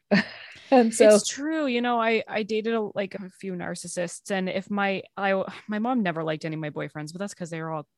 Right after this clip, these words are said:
Speaker 2: crappy.
Speaker 1: <laughs>
Speaker 2: And, and looking back, I'm like, "No, it's 'cause my mom could see through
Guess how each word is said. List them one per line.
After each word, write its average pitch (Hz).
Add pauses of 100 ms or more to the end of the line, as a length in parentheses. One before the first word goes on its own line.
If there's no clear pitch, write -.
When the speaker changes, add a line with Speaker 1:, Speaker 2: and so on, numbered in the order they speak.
(120)
Speaker 2:
crappy. 175 (560)
Speaker 1:
<laughs> 262
Speaker 2:
And, 226 (220)
and 233 (300)
looking 240
back, 254
I'm 233
like, 233
"No, 269
it's 208
'cause 254
my 262
mom 233
could 220
see 233
through 214